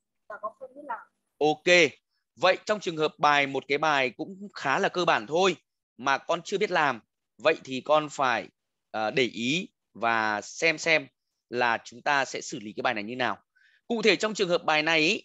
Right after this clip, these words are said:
Speaker 2: thì thầy sẽ hướng dẫn luôn cho Bin và cả lớp cùng nghe. Bin nghe này. Đây là hai phân số bằng nhau. Vậy thì cách làm chúng ta để xử lý bài này này, chúng ta sẽ có hai cách. Thầy sẽ nói cho các con nghe này, bài này sẽ có hai cách.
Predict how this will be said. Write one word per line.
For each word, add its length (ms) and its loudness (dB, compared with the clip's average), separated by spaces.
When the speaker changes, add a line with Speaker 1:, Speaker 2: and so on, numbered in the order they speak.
Speaker 2:
thì 120 -16
thầy 180 -4
sẽ 120 -10
hướng 220 -4
dẫn 160 -4
luôn 360 4
cho 180 -2
Bin 360 0
và 120 -6
cả 160 -4
lớp 180 -2
cùng 160 -10
nghe. 320 2
Bin 160 -2
nghe 160 4
này. 220 0
Đây 460 6
là 360 2
hai 260 -6
phân 180 -12
số 160 -6
bằng 160 -4
nhau. 300 0
Vậy 200 6
thì 100 -2
cách 260 2
làm 400 4
chúng 160 -12
ta 140 4
để 100 2
xử 140 -8
lý 120 -6
bài 160 0
này 140 2
này, 180 -6
chúng 160 -18
ta 120 2
sẽ 180 -8
có 80 -4
hai 180 -2
cách. 200 0
Thầy 140 -2
sẽ 100 -8
nói 240 0
cho 80 -6
các 120 -4
con 180 -2
nghe 160 0
này, 100 -12
bài 140 -2
này 100 -4
sẽ 160 -12
có 60 -6
hai 160 -8
cách. 200 -2